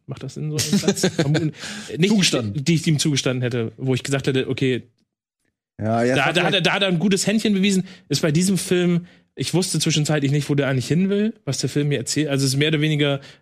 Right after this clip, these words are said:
Speaker 1: wie so ein, wie so eine Bystander-Kamera, die ihn einfach in dem, in dem Leben begleitet, aber es ist irgendwie kein großartiges, kein roter Faden oder so.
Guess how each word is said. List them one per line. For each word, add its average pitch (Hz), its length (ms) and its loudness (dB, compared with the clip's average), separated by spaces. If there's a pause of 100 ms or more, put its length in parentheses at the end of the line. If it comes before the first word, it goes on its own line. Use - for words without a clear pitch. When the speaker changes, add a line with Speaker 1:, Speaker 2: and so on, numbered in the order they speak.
Speaker 1:
wie 127 180 -2
so 139 120 2
ein, 135 100 2
wie 127 60 0
so 131 100 0
eine 131 120 0
Bystander-Kamera, 165 1040 0
die 147 200 0
ihn 139 120 0
einfach 131 200 -2
in 135 100 -4
dem, 135 180 0
in 135 100 -2
dem 131 140 0
Leben 147 240 2
begleitet, 139 520 0
aber 143 140 0
es 135 140 -2
ist - 240 -6
irgendwie 147 240 0
kein 143 280 -2
großartiges, 135 960 -2 (520)
kein - 140 -2
roter 131 240 2
Faden 160 500 0
oder 185 200 0
so. 190 320 0